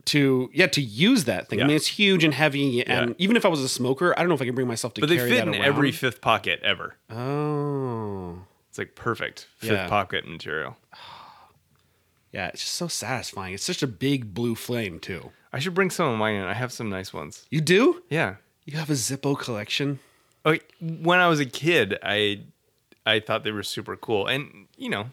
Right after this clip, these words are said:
Speaker 2: like, what kid isn't obsessed with fire at some point in their life?
Speaker 1: Oh, man, dude. We, we used to, we, <sighs> it was dangerous.
Speaker 2: Yeah.
Speaker 1: We had this run, this, like, dirt run in the side of our house. Me and Keith would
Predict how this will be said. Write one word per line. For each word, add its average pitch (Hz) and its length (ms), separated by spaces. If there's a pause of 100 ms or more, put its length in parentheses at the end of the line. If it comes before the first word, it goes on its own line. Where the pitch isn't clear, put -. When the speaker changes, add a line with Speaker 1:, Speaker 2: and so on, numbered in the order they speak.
(460)
Speaker 2:
like, 175 360
what 180 260
kid 180 180
isn't 147 220
obsessed 113 380
with 101 100
fire 98 300
at - 120
some 104 280
point 98 240
in 107 80
their - 160
life? - 280
Speaker 1:
Oh, 117 200
man, 101 400
dude. 98 340
We, 120 300 (560)
we 127 180
used 143 380
to, 107 240 (420)
we, 139 320 (100)
<sighs> - 140
it - 580
was 104 120
dangerous. 87 600
Speaker 2:
Yeah. - 140 (160)
Speaker 1:
We 120 120
had 131 120
this 127 240 (160)
run, 123 400
this, 110 140
like, 107 160
dirt 120 280 (380)
run 117 300
in 123 80
the 117 40
side 120 200
of 113 80
our 104 80
house. 113 360 (920)
Me 120 240
and 120 120
Keith - 400 (600)
would 110 340